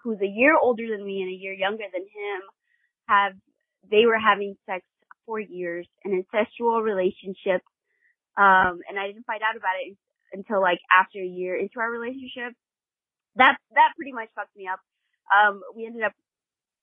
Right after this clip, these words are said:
breaking up when I was, like, well, obviously after the second year. And then, um, fast forward to today, he has a girlfriend that's younger than me. Uh,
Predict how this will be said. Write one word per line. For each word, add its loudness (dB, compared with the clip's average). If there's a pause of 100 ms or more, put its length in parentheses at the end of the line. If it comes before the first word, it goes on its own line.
(440)
breaking -6
up 4
when -4
I 2
was, -8
like, -10 (1200)
well, 4 (240)
obviously -8 (220)
after -4
the -10
second -8
year. -4 (460)
And 6
then, 6 (300)
um, 2
fast 2
forward -6
to -18
today, -4
he -20
has -12
a -20
girlfriend -6
that's -4
younger 4
than -6
me. -4 (480)
Uh, 4